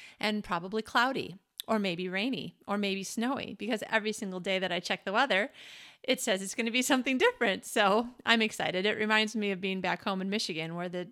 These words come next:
weather is different about three times a day or so, more or less. <laughs>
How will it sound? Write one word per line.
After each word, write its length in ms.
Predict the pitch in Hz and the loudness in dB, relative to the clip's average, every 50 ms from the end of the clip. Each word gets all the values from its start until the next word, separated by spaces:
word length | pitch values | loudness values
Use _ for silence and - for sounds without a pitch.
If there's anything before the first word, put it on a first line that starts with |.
| - _ | -14 _
weather 320 | - 240 247 254 285 269 262 | -6 -4 -4 -2 -2 -2 -2
is 120 | 254 233 | -2 -4
different 440 | - - 220 226 - 233 220 214 - | -4 -6 -6 -6 -4 -4 -6 -4 -6
about 320 | 208 185 208 226 - - | -4 -4 -4 -4 -4 -6
three 180 | - - 240 240 | -6 -6 -4 -4
times 320 | 226 233 220 247 247 247 | -4 -4 -6 -6 -6 -6
a 60 | - 185 | -8 -6
day 340 | - 214 240 285 226 175 - _ - - | -4 -2 -2 -2 -4 -6 -8 _ -4 0
or 160 | - 269 294 | 2 2 2
so, 380 | 294 - - 220 196 202 247 247 | 2 0 0 0 0 0 -2 -2
more 180 | 240 233 254 | -2 -2 0
or 80 | 254 247 | 0 0
less. 460 | 220 180 175 214 262 - - - - | 0 0 0 0 -2 -6 -10 -14 -16
<laughs> 40 | _ | _